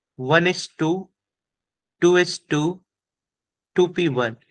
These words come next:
अब इसको diagram ऐसे दिखाओ, ये वन एच टू, ये टू एच टू और ये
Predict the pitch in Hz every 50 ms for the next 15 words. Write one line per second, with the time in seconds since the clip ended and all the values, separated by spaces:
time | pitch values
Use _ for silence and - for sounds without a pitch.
0 | _ _ _ - _ _ - 143 147 143 - 180 170 - 143 143 135 151 156 156
1 | 151 143 139 147 135 131 123 - 127 123 127 135 135 - _ - 135 139 147 151
2 | 143 151 160 170 180 - - 147 160 156 156 - - - - 139 131 127 123 120
3 | - _ _ _ _ _ _ _ _ _ _ _ _ _ _ _ _ _ _ _
4 | _ _ _ _ _ _ _ _ _ _ _ _ _ _ - 139 139 151 160 160
5 | 151 _ - - 175 180 185 185 - - 156 156 151 143 139 - - _ _ -
6 | 143 143 135 127 123 127 131 127 _ _ _ _ _ _ _ _ _ _ _ _
7 | _ _ _ _ _ _ _ _ _ _ _ _ _ _ _ _ _ _ _ _
8 | _ _ _ _ _ - - 143 151 156 165 175 170 147 135 139 147 151 156 156
9 | 160 175 185 180